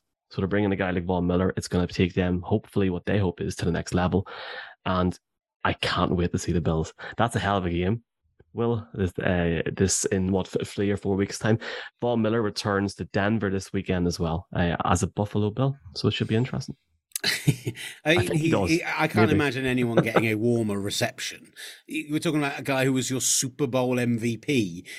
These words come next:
Speaker 2: in the most recent Super Bowl that you won. Like, it, it, you're gonna be fine, Broncos fans.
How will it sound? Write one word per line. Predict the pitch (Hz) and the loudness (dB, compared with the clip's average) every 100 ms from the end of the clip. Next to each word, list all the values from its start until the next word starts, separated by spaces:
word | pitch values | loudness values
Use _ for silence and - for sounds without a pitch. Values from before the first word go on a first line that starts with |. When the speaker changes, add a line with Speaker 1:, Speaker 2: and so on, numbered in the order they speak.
| - - | -14 -4
Speaker 2:
in | 110 | 0
the | 113 | 2
most | 117 113 | 2 2
recent | 117 107 110 | 0 -2 -2
Super | - 117 107 | 0 2 2
Bowl | 92 85 85 | 0 -4 -6
that | 95 | -8
you | 92 | -10
won. | 85 | -6
Like, | 98 107 104 - | -4 -4 -4 -4
it, | |
it, | 120 120 139 - - | -4 -2 -2 -4 -8
you're | 113 117 117 | -4 0 0
gonna | 123 120 117 117 | 0 0 2 0
be | 117 113 | 0 -2
fine, | 104 123 113 107 101 | -2 0 2 2 0
Broncos | 98 98 90 98 92 - | -2 -4 -6 -8 -10 -8
fans. | - 87 85 82 | -8 -10 -10 -12